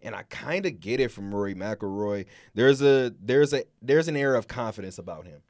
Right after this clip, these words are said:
that kinda just radiates off of him, and seeing the, the run that he made over this past weekend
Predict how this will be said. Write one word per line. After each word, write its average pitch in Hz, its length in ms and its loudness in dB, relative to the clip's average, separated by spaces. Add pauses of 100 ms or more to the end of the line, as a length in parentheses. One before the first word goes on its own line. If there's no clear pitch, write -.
that 101 180 -10
kinda 110 260 -8
just 92 180 -14
radiates 95 520 -10
off 98 200 -8
of 95 80 -18
him, 98 220 -8 (400)
and 104 460 -8 (100)
seeing 135 520 -2
the, 104 380 -4
the 107 120 -4
run 123 260 -2
that 104 120 -10
he 135 180 -8
made 107 420 -6 (380)
over 117 240 2
this 110 140 -4
past 110 300 -4
weekend 104 580 -10